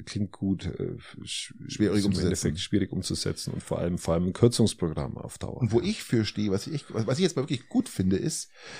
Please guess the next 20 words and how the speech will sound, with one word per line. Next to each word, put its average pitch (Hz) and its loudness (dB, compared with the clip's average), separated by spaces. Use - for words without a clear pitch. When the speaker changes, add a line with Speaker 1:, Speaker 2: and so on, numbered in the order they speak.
Speaker 2:
ist - 2
die 123 -2
Aktivrente 139 0
und 120 4
Koppelung 139 2
an 117 6
Lebenserwartung. 101 6
Das 98 2
heißt, 113 4
du 120 2
kannst - 2
schon 175 0
mit 131 -4
siebenundsechzig 135 -2
in 110 0
Rente 139 -2
gehen, 180 2
ist 131 -6
kein 113 6
Thema. 98 6